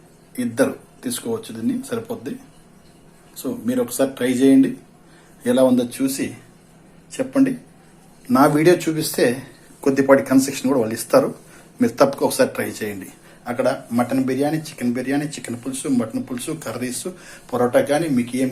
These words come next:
కానీ ఆర్డర్ వెంట వెంటనే దోశలు కానీ, ఇడ్లీ కానీ, టిఫిన్ ఐటమ్స్ అన్నీ ఉంటాయి. ప్యాకింగ్ బాగా చేస్తారు, ప్యాకింగ్ కూడా ఇచ్చేప్పుడు బాగా లార్జ్ క్వాంటిటీ ఇస్తారు. ఒకసారి మీరు విజిట్ చేయండి.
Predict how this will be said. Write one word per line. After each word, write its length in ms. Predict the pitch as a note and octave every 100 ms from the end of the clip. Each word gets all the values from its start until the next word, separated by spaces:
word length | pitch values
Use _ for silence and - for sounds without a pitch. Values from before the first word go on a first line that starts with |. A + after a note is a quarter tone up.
| -
కానీ 160 | C3+ C3+
ఆర్డర్ 200 | B2 B2 A#2+
వెంట 140 | A#2
వెంటనే 280 | B2 A#2+ A#2+ G#2
దోశలు 260 | A#2+ - C3+
కానీ, 140 | C#3 C#3+
ఇడ్లీ 160 | A2 B2+ A#2+
కానీ, 100 | C3
టిఫిన్ 200 | C3+ C#3 C3
ఐటమ్స్ 220 | C3+ C3
అన్నీ 120 | C#3+ E3+
ఉంటాయి. 220 | C3+ C3+ - - - - - - -
ప్యాకింగ్ 340 | C#3 D3+ D3+ B2+ C3
బాగా 140 | B2+ -
చేస్తారు, 320 | B2+ - C#3+ C#3
ప్యాకింగ్ 260 | C3+ C3+ C3+
కూడా 100 | C3+
ఇచ్చేప్పుడు 260 | B2 B2 A#2+
బాగా 200 | B2 B2 A#2+
లార్జ్ 180 | A#2+ -
క్వాంటిటీ 280 | B2 A#2 C3
ఇస్తారు. 260 | C3 C#3+ C#3 - - - - - B2+
ఒకసారి 260 | C3 C#3+ C3+
మీరు 120 | B2+ A#2
విజిట్ 220 | C#3+ D#3 D#3+
చేయండి. 300 | D#3 D#3+